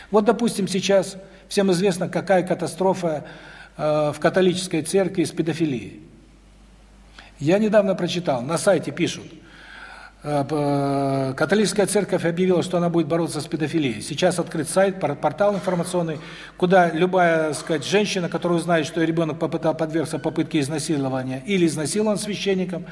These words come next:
она будет об этом сообщать в Рим, и будут, ра-, так сказать, разборки, следствия и прочее. Вроде бы хорошо, правильно?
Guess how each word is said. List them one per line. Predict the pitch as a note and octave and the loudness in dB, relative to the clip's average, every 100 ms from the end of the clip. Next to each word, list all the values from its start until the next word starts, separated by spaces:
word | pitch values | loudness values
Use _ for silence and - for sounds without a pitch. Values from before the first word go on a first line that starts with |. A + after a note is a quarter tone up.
| - - - - | -16 -18 -16 -8
она | D3+ F3+ | 0 2
будет | G3+ F#3 | 4 4
об | F3+ E3+ | 4 2
этом | D#3+ D#3 D3+ C#3 | -2 -4 -4 -6
сообщать | - D3+ C#3+ G#3+ G#3 F3 | 0 0 0 0 0 -2
в | D3 B2+ B2+ | -8 -4 0
Рим, | G3 A3 F#3+ | 2 2 -2
и | - D3 | -4 -4
будут, | D3+ F#3 F3+ | 2 2 2
ра-, | D3+ D#3 | -2 -2
так | D3 | -4
сказать, | C3 C#3 C#3 | -6 -8 -4
разборки, | D3 C3+ A3+ F#3 D#3+ | -4 0 0 0 -4
следствия | B2+ F3 F3+ - | -2 -2 -2 -4
и | C3+ | -8
прочее. | - G2 - - - - - - - - - - - - | -10 -16 -16 -18 -20 -20 -20 -20 -20 -20 -20 -20 -20 -2
Вроде | E3 A3+ | 4 4
бы | G#3 | 4
хорошо, | F3 G3 - A#2 | 2 2 0 -4
правильно? | - F3 F3+ - | 0 2 2 -4